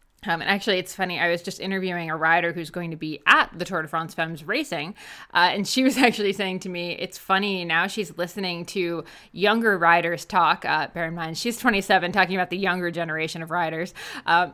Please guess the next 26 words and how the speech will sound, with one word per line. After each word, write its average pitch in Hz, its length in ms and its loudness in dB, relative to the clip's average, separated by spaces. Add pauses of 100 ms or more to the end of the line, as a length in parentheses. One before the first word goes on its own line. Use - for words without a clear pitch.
(120)
she 247 160 -4
was 233 120 -2
telling 220 160 -2
me, 202 260 -4 (260)
"Younger 277 300 0
riders 208 400 4
are 202 180 -2
now 190 480 4 (300)
actually 240 640 -4
in 202 260 -2
it 233 180 -2
for 214 140 -4
the 190 100 -2
money." 185 540 -2 (300)
And 190 340 0 (140)
I 196 160 6
was 208 160 2
like, 180 180 -2 (200)
"That 214 180 4
is 277 100 0
the 196 140 -4
greatest 185 500 -4
thing 190 240 -6
that 202 100 -4
I 113 100 0
have 196 200 -6